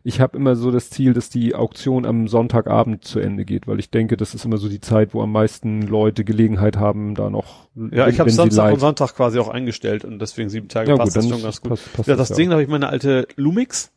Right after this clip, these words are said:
Speaker 2: meine Panasonic hab ich noch eingestellt. Äh, da hab ich ja dir ja schon gesagt, so eigentlich total bescheuert. Ich hab mir irgendwann mal eine neue Kamera gekauft, die eben auch Wi-Fi kann, also von Sony. Und hätte ich damals die Kamera direkt reingestellt,
Speaker 1: Wäre
Speaker 2: und
Speaker 1: sie
Speaker 2: nicht
Speaker 1: noch
Speaker 2: jetzt
Speaker 1: neuerer
Speaker 2: zwei,
Speaker 1: gewesen.
Speaker 2: ja, und nicht jetzt zwei Jahre später oder sowas,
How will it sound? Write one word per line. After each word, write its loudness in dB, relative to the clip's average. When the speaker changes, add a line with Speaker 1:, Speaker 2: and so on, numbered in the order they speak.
Speaker 2:
meine -4
Panasonic -4
hab -4
ich -6
noch -4
eingestellt. -6
Äh, 4
da 4
hab 6
ich 0
ja 2
dir 4
ja 4
schon -4
gesagt, 0
so -6
eigentlich 2
total 0
bescheuert. 0
Ich -2
hab -2
mir -2
irgendwann 0
mal -2
eine -4
neue 2
Kamera -2
gekauft, -2
die -2
eben -4
auch -12
Wi-Fi 0
kann, -4
also -4
von -8
Sony. -4
Und -8
hätte 0
ich -8
damals 4
die -6
Kamera 0
direkt -2
reingestellt, -2
Speaker 1:
Wäre 6
Speaker 2:
und 0
Speaker 1:
sie 2
Speaker 2:
nicht 4
Speaker 1:
noch 0
Speaker 2:
jetzt 4
Speaker 1:
neuerer 6
Speaker 2:
zwei, 4
Speaker 1:
gewesen. 0
Speaker 2:
ja, 4
und 0
nicht -2
jetzt -4
zwei 2
Jahre 2
später 2
oder 0
sowas, -6